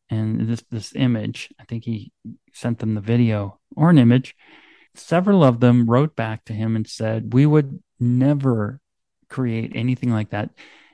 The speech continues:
And if we did, I mean, first of all, it's an, that would be an environmental catastrophe. And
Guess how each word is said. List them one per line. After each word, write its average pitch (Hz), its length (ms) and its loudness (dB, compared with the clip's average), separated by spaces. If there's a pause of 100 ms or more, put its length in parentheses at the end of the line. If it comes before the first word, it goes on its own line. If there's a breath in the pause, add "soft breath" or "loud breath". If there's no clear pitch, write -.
(120 soft breath)
And 120 120 0
if 143 160 2
we 156 80 2
did, 135 540 4
I 127 40 0
mean, 117 200 -2
first 151 260 -2
of - 60 -12
all, 120 280 4
it's 131 240 -8
an, 120 240 -2 (300)
that 123 220 -4
would 127 120 -2
be 123 120 0
an 113 60 0
environmental 113 580 2
catastrophe. - 920 -10 (1000)
And 113 640 -2